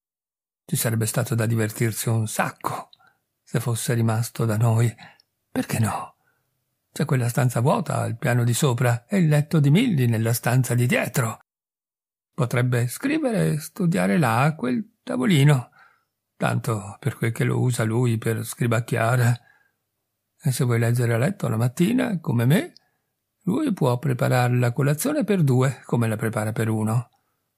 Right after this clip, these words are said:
Credo che non prenderei per pensionante il primo che capita, per far piacere a lui, anche se ha preso per casa una caserma come questa qui.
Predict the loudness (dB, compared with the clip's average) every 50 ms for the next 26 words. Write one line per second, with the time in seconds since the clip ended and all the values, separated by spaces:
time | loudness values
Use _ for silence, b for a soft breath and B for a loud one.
0 | _ _ _ _ _ _ _ _ _ _ -8 -6 -4 -2 -2 -2 -2 -2 0 2
1 | 2 2 2 2 2 0 0 -2 -8 _ _ -6 -2 0 0 2 2 2 2 2
2 | 2 2 2 2 0 0 0 -2 -2 -2 0 2 2 2 2 0 0 2 2 2
3 | 2 2 0 0 -2 -2 -4 -4 -6 -8 -10 _ 0 2 2 4 2 2 0 -2
4 | -2 0 0 -2 0 0 -2 0 0 0 -2 B B B B B B B _ _
5 | -2 -2 0 0 -2 0 0 -2 -2 0 0 0 0 2 2 2 2 2 2 2
6 | 2 4 4 2 2 2 0 0 -2 -4 -8 _ _ _ _ -6 -6 -4 0 0
7 | 0 2 0 0 0 -2 -4 -2 -2 0 0 0 0 0 -2 0 -2 -2 -2 -4
8 | -2 -2 0 2 4 4 4 4 2 2 2 0 B B B B B B B _
9 | _ _ -4 -4 -2 -2 -2 -4 -4 -2 -4 -4 -4 -4 -4 -4 -6